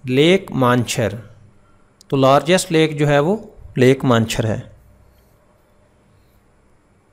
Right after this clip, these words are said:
और फ्रेश वाटर की जो लेक है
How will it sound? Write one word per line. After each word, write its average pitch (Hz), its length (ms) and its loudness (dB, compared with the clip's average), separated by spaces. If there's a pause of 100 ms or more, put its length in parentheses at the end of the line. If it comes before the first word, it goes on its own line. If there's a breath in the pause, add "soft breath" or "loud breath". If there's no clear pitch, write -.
(2250)
और 151 140 2
फ्रेश 190 400 0
वाटर 190 260 4
की 196 160 0
जो 180 100 4
लेक 156 340 4
है 160 180 4